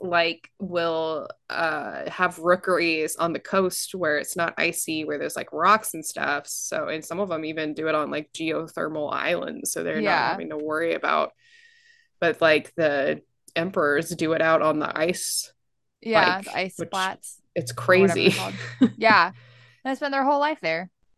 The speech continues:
Speaker 2: But yeah, so that was, uh, my last fact was that they eat a lot of food that they can store it up in their bodies to use it for food reserve or to feed their chicks, but the males can go four months without eating,
Speaker 1: Mm-hmm.
Speaker 2: and they lose about half their body weight during the time,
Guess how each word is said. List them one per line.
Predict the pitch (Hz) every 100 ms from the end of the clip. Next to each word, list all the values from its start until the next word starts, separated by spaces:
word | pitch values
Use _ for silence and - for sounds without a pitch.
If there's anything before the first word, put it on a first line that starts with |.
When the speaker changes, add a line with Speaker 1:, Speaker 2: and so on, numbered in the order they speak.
| -
Speaker 2:
But |
yeah, | 302 277
so | 220 262 247 240
that | 240 262
was, | 269 269 254
uh, | 247 240 226
my | 214 233
last | 226 220 233 -
fact | 233 240 -
was | 190 190
that | 196 196
they | 196
eat | 196
a |
lot | 202 196 196
of | 190 -
food | 208 208
that | 208 196
they | 185
can | 190 185
store | - 180
it | 175
up | 175 -
in |
their | 175 170
bodies | 151 151 190 214 208
to | 185
use | 170 175
it | - -
for | - 160 156 170
food | 185 185
reserve | 214 220 220 202
or |
to | 170
feed | 170 185
their | 170
chicks, | 170 208 202
but | 185 185
the |
males | 170 175 180
can | -
go | 180 170 175
four | 185 185
months | 185 190 208
without | 190 185 175 -
eating, | 190 196 233 285 294 _ _ -
Speaker 1:
Mm-hmm. | 185 175
Speaker 2:
and | 190 190
they | 196
lose | 196 202
about | 202 190
half | 185 185
their | 196 196
body | 185 185 208
weight | 220 226 226
during | - 208 208
the | 208
time, | 220 214 220 220 226